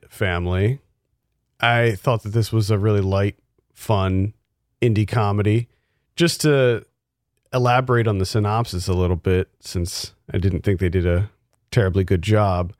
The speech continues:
Taylor Schilling does play this sort of workaholic. She does alienate all of those around her, and she ends up having to take care of her niece for a few days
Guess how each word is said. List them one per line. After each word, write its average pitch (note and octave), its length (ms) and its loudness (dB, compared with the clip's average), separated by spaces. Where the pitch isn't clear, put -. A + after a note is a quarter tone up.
Taylor D#3 280 4
Schilling C#3+ 380 2
does B2 220 2
play B2 200 0
this A2+ 200 -2
sort B2 220 0
of G#2+ 400 0
workaholic. A#2 800 0
She G2 380 -2
does A2+ 420 0
alienate A2 600 0
all G2 200 -2
of F2+ 120 -4
those F#2 420 0
around G2 460 -2
her, F#2 460 -2
and F#2+ 600 -2
she G#2+ 720 0
ends F#3+ 240 2
up F#3 180 2
having D#3 520 0
to B2+ 640 0
take C3 200 -4
care A#2+ 260 0
of A2+ 120 -2
her G2+ 120 -2
niece B2 320 0
for B2+ 220 0
a A#2+ 40 2
few A#2 220 0
days G#2+ 600 0